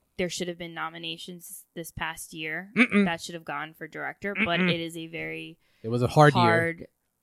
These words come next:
Speaker 1: year, and being that there's only five nominees, I wouldn't mind if they'd open it up to ten nominees and then have there be
Speaker 2: No!
Speaker 1: no,
Speaker 2: No,
Speaker 1: and
Speaker 2: no,
Speaker 1: have there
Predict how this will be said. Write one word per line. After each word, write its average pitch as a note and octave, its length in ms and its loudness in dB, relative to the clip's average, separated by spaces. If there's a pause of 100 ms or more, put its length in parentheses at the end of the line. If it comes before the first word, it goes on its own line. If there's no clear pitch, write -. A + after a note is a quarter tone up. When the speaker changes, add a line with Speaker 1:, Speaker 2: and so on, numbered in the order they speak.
Speaker 1:
year, F3 680 -4
and F3 220 -4
being E3 200 -10
that D#3+ 120 -14
there's D#3+ 160 -14
only D#3+ 180 -18
five E3+ 420 -2
nominees, D3+ 840 -14 (140)
I A#3 140 6
wouldn't C#4+ 240 -2
mind A3 220 -2
if F#3+ 100 -8
they'd E3 200 -4
open E3 280 -8
it D#3 140 -8
up D#3+ 220 -8
to - 100 -18
ten E3 280 -14
nominees C#3+ 580 -20
and E3 120 -14
then D#3 120 -14
have D#3+ 180 -14
there D#3 120 -12
be D#3+ 80 -4
Speaker 2:
No! E4 600 12 (200)
Speaker 1:
no, A#3 120 -8
Speaker 2:
No, A3 360 8
Speaker 1:
and G#3 160 2
Speaker 2:
no, G#3 80 2
Speaker 1:
have G3 160 8
there A#3+ 140 8